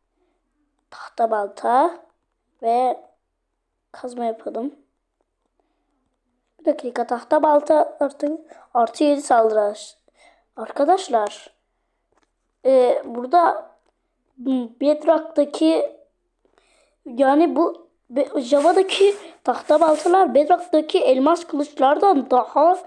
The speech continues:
daha da, daha da, yani daha iyi değil de aynısı. Bu ne lan?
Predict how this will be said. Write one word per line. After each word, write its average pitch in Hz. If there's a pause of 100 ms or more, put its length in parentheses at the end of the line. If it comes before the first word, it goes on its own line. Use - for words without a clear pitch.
(440)
daha 254
da, - (880)
daha 269
da, 381 (840)
yani 240
daha 254
iyi 320
değil 359
de 330
aynısı. 320 (360)
Bu 285
ne 277
lan? 285